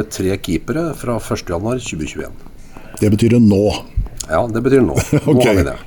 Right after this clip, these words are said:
Speaker 2: Nå har du det.
Speaker 1: Ja.
Speaker 2: Hvor lenge har du det?
Speaker 1: Nei, det er mulig å si hva som skjer i fremtiden. Det, vi, det vet vi ikke. Nå skal vi ha fokus på å avslutte sesongen på den best mulige måte. Vi har fem kamper igjen, og,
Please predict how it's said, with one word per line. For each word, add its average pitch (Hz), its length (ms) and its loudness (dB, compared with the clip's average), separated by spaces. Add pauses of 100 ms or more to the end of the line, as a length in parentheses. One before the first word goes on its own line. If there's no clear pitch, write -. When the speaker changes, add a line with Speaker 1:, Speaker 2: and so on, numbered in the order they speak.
(120)
Speaker 2:
Nå 135 280 4
har 98 80 4
du 101 100 4
det. 87 120 0 (120)
Speaker 1:
Ja. 87 140 0 (120)
Speaker 2:
Hvor 120 120 2
lenge 110 160 4
har 107 80 4
du 107 60 4
det? 113 180 2 (600)
Speaker 1:
Nei, 85 220 0
det 80 140 -2
er 87 40 0
mulig 80 280 -2
å 80 40 -2
si - 140 -4
hva 73 160 -4
som - 140 -8
skjer 76 240 -4
i 78 40 -4
fremtiden. 78 440 -4
Det, 87 500 0
vi, 90 140 0
det 87 200 0
vet 80 140 -2
vi 87 80 -8
ikke. 98 160 -2
Nå 92 220 0
skal - 100 -4
vi 104 60 0
ha 101 160 -2
fokus - 200 -4
på - 140 -8
å 95 400 0
avslutte 85 240 -6
sesongen 104 480 0
på 117 140 -2
den 101 40 0
best 95 200 0
mulige 92 160 2
måte. 135 340 0 (460)
Vi 113 80 -2
har - 20 -4
fem 110 240 2
kamper 110 320 0
igjen, 185 240 -2
og, 131 500 2